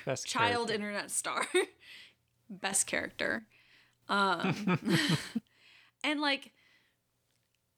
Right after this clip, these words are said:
Speaker 2: it's just so interesting to me, the, like,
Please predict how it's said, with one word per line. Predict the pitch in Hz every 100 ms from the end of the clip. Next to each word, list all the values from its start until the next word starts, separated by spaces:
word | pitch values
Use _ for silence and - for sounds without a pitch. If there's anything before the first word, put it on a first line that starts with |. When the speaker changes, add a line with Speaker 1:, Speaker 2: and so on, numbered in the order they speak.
| _ _ _
Speaker 2:
it's | 254 262
just | - 277 -
so | 294
interesting | 269 254 262 - 233 208
to | -
me, | 214 214 214 208
the, | 185 202 196
like, | 196 196 190 - -